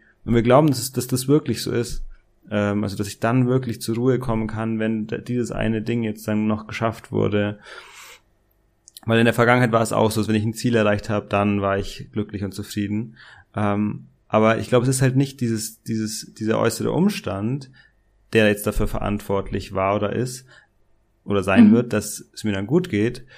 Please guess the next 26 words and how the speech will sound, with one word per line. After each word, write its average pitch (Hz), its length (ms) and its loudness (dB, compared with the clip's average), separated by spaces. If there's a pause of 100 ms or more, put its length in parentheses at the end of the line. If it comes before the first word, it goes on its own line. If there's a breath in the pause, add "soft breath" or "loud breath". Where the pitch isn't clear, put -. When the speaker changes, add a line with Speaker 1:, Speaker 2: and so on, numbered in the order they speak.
(140 loud breath)
Speaker 1:
sondern 110 240 2
die 110 100 2
Tatsache, 110 480 0
dass 107 180 -4
dann 110 120 -4
einfach 107 280 -4
grad 101 220 -4
mal 113 360 0 (340 loud breath)
dieses 113 180 -2
Bedürfnis 135 600 2
dann 120 140 0
in 117 160 0
dem 113 120 0
Moment, 127 320 2
als 117 140 -2
ich's - 140 -8
erreicht 113 400 -2
habe, 120 120 0
einfach 110 140 -2
mal 107 180 -2
weg 135 200 0
ist 139 520 -4 (320)
und 117 120 -2
ich 113 80 -2
dann 120 120 0
einfach 113 320 -4